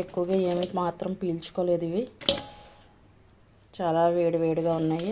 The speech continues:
అస్సలు ఆయిల్ అన్నదే పీల్చుకోలేదు. అయితే ఖచ్చితంగా ట్రై చేయండి, మీకు నచ్చుతాయి. ఇందులో పెద్దగా ఉల్లిపాయలని పచ్చిమిర్చి అని వేసుకోవచ్చు, కానీ నేనైతే వేయలేదు, ఎందుకంటే ఇది హోటల్ స్టైల్లో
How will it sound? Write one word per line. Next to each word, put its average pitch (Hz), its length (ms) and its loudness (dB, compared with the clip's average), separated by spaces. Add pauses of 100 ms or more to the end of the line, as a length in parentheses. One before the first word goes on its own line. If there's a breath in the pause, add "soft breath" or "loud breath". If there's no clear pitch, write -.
అస్సలు 190 420 2
ఆయిల్ 175 260 4
అన్నదే 175 360 0
పీల్చుకోలేదు. 175 680 -2 (720 loud breath)
అయితే 185 260 2
ఖచ్చితంగా 190 480 2 (100)
ట్రై 185 120 6 (100)
చేయండి, 180 340 2
మీకు 175 240 0
నచ్చుతాయి. 165 560 -2 (880 soft breath)
ఇందులో 196 340 2
పెద్దగా 190 340 6 (400)
ఉల్లిపాయలని 180 600 2
పచ్చిమిర్చి 202 480 -2
అని 196 120 -2 (160)
వేసుకోవచ్చు, 190 600 0
కానీ 202 240 4
నేనైతే 175 380 0 (100)
వేయలేదు, 175 460 2 (640 loud breath)
ఎందుకంటే 180 380 -2
ఇది 180 160 2
హోటల్ 165 340 2
స్టైల్లో 175 340 4